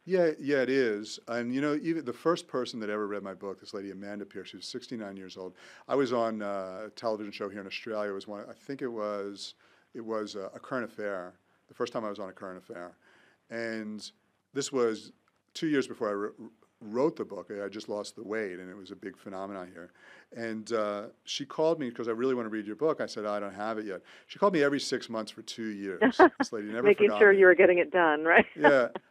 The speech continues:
Speaker 1: Finally,
Speaker 2: Great.
Speaker 1: in February of oh seven, I had a draft of the book that I could send her. And so she was, so she was the first person to read it before it, before it was published, before anything. She called me six months later. She said that she,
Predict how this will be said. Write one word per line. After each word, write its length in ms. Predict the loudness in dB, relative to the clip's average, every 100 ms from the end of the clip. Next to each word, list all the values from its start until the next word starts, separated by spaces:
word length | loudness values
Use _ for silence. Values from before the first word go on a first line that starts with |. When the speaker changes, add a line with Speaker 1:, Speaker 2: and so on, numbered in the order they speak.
| -12
Speaker 1:
Finally, 480 | 2 4 6 6 6
Speaker 2:
Great. 220 | 6 4
Speaker 1:
in 60 |
February 760 | -4 4 4 6 4 4 4 2
of 140 | 0 -2
oh 160 | -2 -2
seven, 460 | -2 -2 -2 -4
I 140 | -6 -8
had 320 | -6 -4 -2
a 180 | -4 -6 _ _
draft 460 | -2 4 6 6 0
of 120 | -6
the 80 | -8
book 300 | -8 -12 -12
that 100 | -14
I 40 |
could 180 | -12 -12
send 340 | -8 -6 -6 -8
her. 240 | -14 -20 _ _ _ _ _ _ -8
And 460 | -4 -4 -6 -10
so 180 | -8 -6
she 140 | -2 -2
was, 260 | -2 -4
so 280 | 0 0 -2 _ _ _
she 120 | -4
was 140 | -4 -4
the 60 |
first 280 | 2 2 4
person 220 | 2 2
to 80 | -4
read 200 | -2 -2
it 80 | -4
before 300 | -6 -4 -4
it, 140 | -4
before 160 | -6 -6
it 0 |
was 100 | -6
published, 360 | -6 -6 -6
before 220 | -10 -10 -10
anything. 420 | -10 -14 -14 -16 _ -20 -20
She 140 | -2
called 160 | 0 0
me 80 |
six 360 | -2 0 -2 -2
months 280 | -6 -6 -6
later. 480 | -6 -4 -6 -10 -14 _ _ _
She 200 | -10 -6
said 340 | 0 2 2
that 320 | 0 -2 -4 -6 _ _
she, 640 | -8 -4 -2 -2 -6 -10